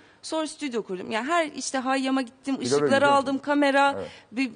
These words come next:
Speaker 1: videoların sekiz yüzünü falan ben montajladım. Yani böyle ciddi bir montajcıyım
Speaker 2: Bayağı
Speaker 1: da aynı zamanda. Öyle bir proje olarak başladı benim için.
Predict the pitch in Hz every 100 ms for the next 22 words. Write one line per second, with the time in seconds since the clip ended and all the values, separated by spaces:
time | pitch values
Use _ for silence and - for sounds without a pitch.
0 | 175 233 262 311 302 302 - 311 302 320
1 | 285 254 269 269 269 277 262 262 233 185
2 | 208 185 185 175 190 190 196 208 220 202
3 | 220 294 311 285 254 226 294 349 - 370
4 | 320 302 277 233 220 202 214 202 190 277
5 | 466 - - - - 339 320 294 320 381
6 | 359 294 226 196 208 196 - 190 196 185
7 | 180 - -